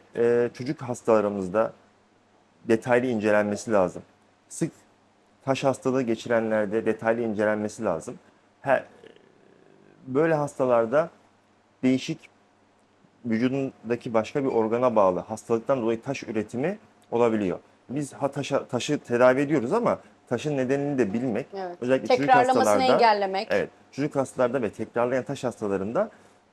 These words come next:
Speaker 1: e, nedenini detaylı inceleyip nedenini çözmek en önemli basamaklardan bir tanesi.
Speaker 2: Peki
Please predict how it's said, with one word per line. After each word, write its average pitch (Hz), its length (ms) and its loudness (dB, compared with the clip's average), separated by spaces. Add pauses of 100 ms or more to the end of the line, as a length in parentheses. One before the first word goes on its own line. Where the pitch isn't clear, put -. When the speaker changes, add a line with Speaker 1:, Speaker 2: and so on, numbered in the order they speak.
Speaker 1:
e, 104 40 -2 (340)
nedenini 131 640 0 (220)
detaylı 127 360 0
inceleyip 120 580 0 (360)
nedenini 127 360 0
çözmek 139 400 -2 (280)
en 131 100 -4
önemli 127 460 -2 (380)
basamaklardan 120 640 -2
bir 110 60 -4
tanesi. 87 460 -4 (600)
Speaker 2:
Peki - 260 2